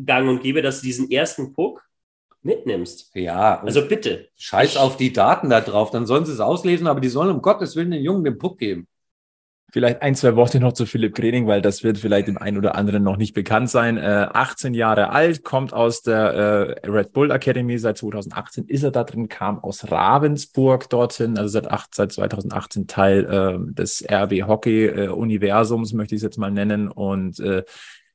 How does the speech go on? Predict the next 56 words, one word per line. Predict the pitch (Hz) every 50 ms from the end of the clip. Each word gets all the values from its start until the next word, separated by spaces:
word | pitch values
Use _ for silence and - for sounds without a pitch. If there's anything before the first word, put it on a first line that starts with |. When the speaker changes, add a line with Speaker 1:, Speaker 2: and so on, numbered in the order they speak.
| _ _
Speaker 3:
ja, | - 120
ist | - - 151 -
so |
ein | 165 147
bisschen | 151 160 - 165 156
in | - 151 147
die | 143 139 135
erste | - 123 135 135 -
Mannschaft | 139 131 135 143 151 147 139
von | - 139
München | 139 147 147 139 151
gespült | 127 131 - - - 135 143 151 139 135
worden, | 127 127 127 127 127 113
weil | 107 101 113 120
wieder | 120 123 117 117 107 110
der | - 110 -
ein | - 110 113
oder | 117 107 90
andere | 95 110 107 104 -
Ausfall | 98 113 - - - 117
einfach | - - 92 101 90
auch | 87 98
zu | - - -
beklagen | - - - - 92 90 87 92 95 98
war. | 101 117 131
Und | 131 127 127
bisher | - 110 - - - 113 127 160
macht | 160 160 160 165 -
er | - -
eigentlich | - 135 143 123
wirklich | 147 175 - 185 170 170
gute | - 185 214 208 240 214
Werbung | 190 180 175 175 175 175
für | 170 - 175
sich | 170 170 -
selbst. | - - - - - - _ _ _ _ _ _ _ _
Speaker 2:
Ja, | - - 98 95 95 110 160
und | 196 165
ich | 123 110 -
frag | - - 151 170 -
mich | 190 160
tatsächlich, | - 127 120 - - 190 165 175 151 139
wenn | 131 127
der | 120 107
ein | 95 117 147 160
oder | 151 135 120 104
andere | 117 127 127 113 101
Ausfall | 101 131 156 - - - 113 117 110
zurückkommt, | - 123 139 202 214 - - 147 139 160 170 - - 107 -
ob's | 127 131 127 - -
ihn | 135 131 120 117
dann | 120 113 120
auch | 117 104 95
wirklich | 123 143 143 147 113 101
wieder | 104 98 95
rausspült. | 87 123 170 226 220 - - - - _ - 117 107 101 90 101 95 - -